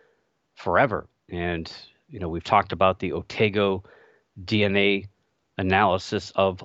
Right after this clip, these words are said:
Loch Ness, where they went throughout the loch at various depths, uh, around the loch, pulling out water samples and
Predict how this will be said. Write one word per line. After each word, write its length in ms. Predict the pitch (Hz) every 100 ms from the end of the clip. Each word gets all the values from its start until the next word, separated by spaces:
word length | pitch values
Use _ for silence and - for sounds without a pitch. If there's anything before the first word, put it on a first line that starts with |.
| -
Loch 260 | 95 92 -
Ness, 300 | 101 95 -
where 100 | 95
they 80 | 90
went 460 | 92 98 98 - _ _
throughout 500 | - 92 104 101 - - -
the 180 | 101 90
loch 400 | 85 92 120 -
at 240 | 82 87
various 500 | - 104 101 87 -
depths, 540 | 98 98 110 - - _ _ _ _ _ _ _ _ _
uh, 120 | - 85
around 520 | 92 85 92 104 104
the 80 | 98
loch, 300 | 90 87 110 -
pulling 400 | - 104 101 95
out 240 | 92 90 87
water 340 | 90 92 92
samples 680 | 92 - 98 101 143 143 -
and 240 | 95 78